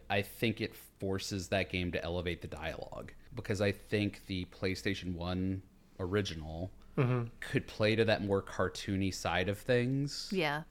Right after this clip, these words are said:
Speaker 1: Could have more simplistic dialogue and kind of get away with it, um, at that point. But when you elevate the realism and you have people speaking the lines, you have to have the appropriate emotional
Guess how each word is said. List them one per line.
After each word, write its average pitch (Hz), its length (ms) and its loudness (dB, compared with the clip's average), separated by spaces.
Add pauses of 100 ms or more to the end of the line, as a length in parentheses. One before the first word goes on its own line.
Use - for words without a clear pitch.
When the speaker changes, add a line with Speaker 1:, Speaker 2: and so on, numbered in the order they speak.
(200)
Speaker 1:
Could 107 160 -4
have 101 260 4
more 95 140 0
simplistic - 580 -4
dialogue 80 560 -2
and 82 180 -6 (200)
kind 92 180 -2
of - 80 -12
get 85 160 -2
away 82 260 -4
with 67 160 -8
it, 62 200 -8 (560)
um, 76 260 -8
at 76 120 -8
that - 180 -10
point. - 260 -12 (500)
But 80 300 0 (300)
when 110 140 2
you 104 100 4
elevate 110 320 4
the 95 80 -2
realism 98 640 2
and 95 100 -2
you 92 60 0
have 92 240 2
people - 260 -6
speaking 95 400 -4
the 85 100 -2
lines, 80 680 -4
you 95 100 -8
have - 360 -2
to 92 80 -10
have 82 280 -6
the 85 140 -4
appropriate 82 640 -8
emotional 90 480 -6